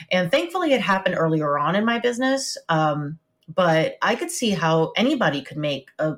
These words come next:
a simple mistake like that. At least I hope that I can <laughs> see anyone making a simple,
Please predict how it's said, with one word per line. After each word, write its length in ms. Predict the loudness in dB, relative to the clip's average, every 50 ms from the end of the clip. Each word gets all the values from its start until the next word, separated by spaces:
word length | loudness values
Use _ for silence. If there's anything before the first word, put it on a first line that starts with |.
| -6 -8
a 60 | -4
simple 320 | 0 0 0 2 0 -2
mistake 440 | -2 -2 -6 -6 -6 -6 -8 -4 -2
like 200 | -2 -2 -2 -2
that. 320 | -4 -4 -4 -6 -8 -10 _ _ _ _ _ -2
At 80 | 0 0
least 200 | 0 0 0 0
I 40 | 2
hope 360 | 2 4 2 2 0 -2 -8 -8 -2
that 140 | 0 2 2
I 80 | 2
can 180 | 4 4 4 4
<laughs> 80 | 4 4
see 140 | 4 4
anyone 560 | 4 4 4 4 4 4 4 6 4 4 4 4
making 320 | 2 2 2 2 2 2
a 100 | 0 2
simple, 400 | 2 0 2 2 2 0 0